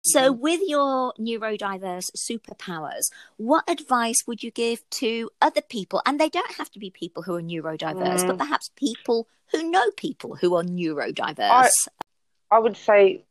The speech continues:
Speaker 2: um, listen and ask questions in regards to if you know someone like that, listen. Um, and if you are the person that's going through it yourself, don't be frightened to share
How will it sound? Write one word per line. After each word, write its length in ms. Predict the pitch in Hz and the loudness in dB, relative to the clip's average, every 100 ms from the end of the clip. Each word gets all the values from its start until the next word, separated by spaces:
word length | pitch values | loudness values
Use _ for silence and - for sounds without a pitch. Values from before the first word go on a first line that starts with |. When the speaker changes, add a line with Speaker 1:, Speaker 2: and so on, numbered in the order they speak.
| - | -4
Speaker 2:
um, 280 | 196 185 180 | 2 4 4
listen 380 | 190 247 - 254 | 4 2 4 4
and 180 | 233 - - | 4 -2 2
ask 440 | 180 196 214 - | 6 6 4 -6
questions 920 | - 190 190 - - 196 254 254 - - | -4 0 0 0 4 4 4 -2 -10 -4
in 140 | 190 | 2
regards 540 | 180 170 180 175 170 - | 4 6 6 6 4 -6
to 140 | - 175 | 2 2
if 140 | 180 | 2
you 80 | 180 | 2
know 240 | 180 185 | 6 8
someone 380 | 196 - 180 160 | 6 4 4 4
like 340 | 156 143 139 - | 4 4 0 -2
that, 240 | 151 - _ _ _ - | -4 -4 _ _ _ -4
listen. 600 | 180 196 - 147 143 - _ _ _ - | 4 4 4 0 0 -4 _ _ _ 2
Um, 680 | 175 175 170 170 170 170 - _ | 6 8 10 8 6 4 -2 _
and 500 | 185 170 170 170 170 - _ _ - | 4 4 6 4 0 -4 _ _ 0
if 160 | 196 - _ _ _ | 0 0 _ _ _
you 300 | 196 190 190 | -2 0 4
are 240 | 202 220 240 | 6 6 6
the 100 | 226 | 2
person 420 | - 190 190 185 | 4 4 4 0
that's 160 | 165 - | 0 -2
going 380 | - 175 180 | 2 4 4
through 160 | 180 170 | 0 -2
it 60 | - | 2
yourself, 720 | 151 - - 208 180 147 185 - _ _ _ _ - | 0 0 0 4 6 6 2 -4 _ _ _ _ 2
don't 200 | 220 269 | 4 4
be 80 | 254 | 0
frightened 420 | - 240 220 226 | 4 4 6 0
to 120 | - | -2
share 760 | - - 233 196 156 139 147 | 0 4 6 6 6 2 0